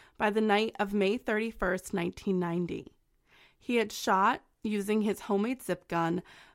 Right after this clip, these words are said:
Mario Orozco, a Scorpio, Jermaine Montenestro, a Gemini, and lastly, Joseph Procy, a Taurus.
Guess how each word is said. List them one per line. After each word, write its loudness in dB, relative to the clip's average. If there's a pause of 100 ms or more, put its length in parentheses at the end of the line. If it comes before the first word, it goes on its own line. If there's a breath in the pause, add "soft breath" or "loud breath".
Mario 2
Orozco, -2
a -8
Scorpio, -4 (360 soft breath)
Jermaine 2
Montenestro, -2
a -6
Gemini, -2 (640 loud breath)
and 2
lastly, 0
Joseph -4
Procy, -6 (180)
a -6
Taurus. -8